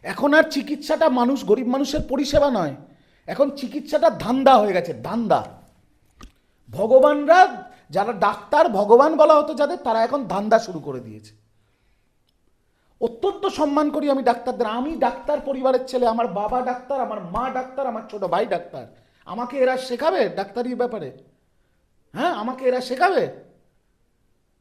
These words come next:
আমি যে এত বড় বড় কথা বলছি, এরা বলবে ডাক্তার বিরোধী কথা বলছে। আরে, আমার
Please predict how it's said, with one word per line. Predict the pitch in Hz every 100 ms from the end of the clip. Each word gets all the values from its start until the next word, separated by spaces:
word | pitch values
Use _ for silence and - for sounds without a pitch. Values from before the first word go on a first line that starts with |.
| _
আমি | - 214
যে | 254
এত | 254 262
বড় | 277 262
বড় | 262 269
কথা | 247 269
বলছি, | 269 262
এরা | 254
বলবে | 254 254
ডাক্তার | 240 233 - 277 277
বিরোধী | 262 262 262 262
কথা | 247 262
বলছে। | 247 262
আরে, | 269
আমার | 285 247